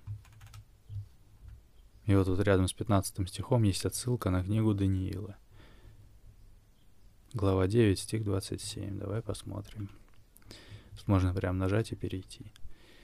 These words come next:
"Итак, знай и разумей, с того времени, как выйдет повеление о восстановлении Иерусалима,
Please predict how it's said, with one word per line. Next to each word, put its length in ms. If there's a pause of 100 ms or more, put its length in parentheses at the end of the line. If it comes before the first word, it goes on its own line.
(1160)
"Итак, 300
знай 340
и 40
разумей, 720
с 80
того 340
времени, 540
как 300
выйдет 500 (180)
повеление 720
о 40
восстановлении 880
Иерусалима, 840